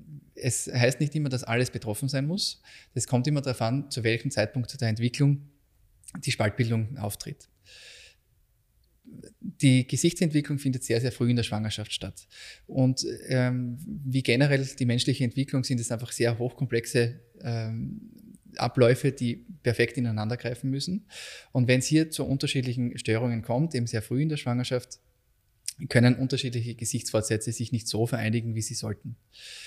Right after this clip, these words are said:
Das heißt, wir haben typischerweise gerade, wir haben den Oberkieferfortsatz, der sich sehr gern mit dem Nasal-, mit dem, mit dem Nasenfortsatz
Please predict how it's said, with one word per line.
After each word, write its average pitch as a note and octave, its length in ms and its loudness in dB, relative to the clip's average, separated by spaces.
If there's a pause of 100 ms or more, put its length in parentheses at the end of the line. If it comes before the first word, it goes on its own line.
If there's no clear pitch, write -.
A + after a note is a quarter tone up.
(240)
Das G#2+ 160 2
heißt, A2+ 240 6
wir C3 80 2
haben A2+ 180 2
typischerweise C#3+ 800 4 (100)
gerade, A2+ 720 0
wir A2+ 140 -4
haben A2+ 100 -2
den A2 140 -6
Oberkieferfortsatz, B2 920 -2
der A#2 140 0
sich A#2 160 -4
sehr A2+ 100 -2
gern A2+ 180 -2
mit A2+ 160 -2
dem G#2+ 120 -2
Nasal-, B2 400 2
mit A#2 260 -6
dem, G#2+ 160 -2
mit G#2+ 160 -6
dem A2 120 0
Nasenfortsatz A#2+ 840 0